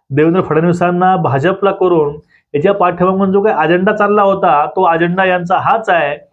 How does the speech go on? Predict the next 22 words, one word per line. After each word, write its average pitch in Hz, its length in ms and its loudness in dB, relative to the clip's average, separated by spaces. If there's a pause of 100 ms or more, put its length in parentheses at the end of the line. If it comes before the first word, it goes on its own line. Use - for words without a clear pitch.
(480)
अ, 151 120 0
तो 175 180 0
म्हणजे 180 600 0 (220)
हे 185 80 0
दोन्हीही 170 380 0
तिथं 190 200 -2
अध्ययन 175 320 0
केंद्र 190 220 0
नको, 196 300 -2
कारण - 520 -6
त्या 175 120 0
दोघांचाही, 175 760 0 (580)
कारण 214 160 2
मराठीचं, 220 760 0
हिंदुत्वाचं 220 880 0
आणि 220 220 0
देशाचं 208 640 0
नातं 180 300 0
ही 208 200 0
खूप 208 240 -2
जवळचं 185 460 0
आहे 117 360 -4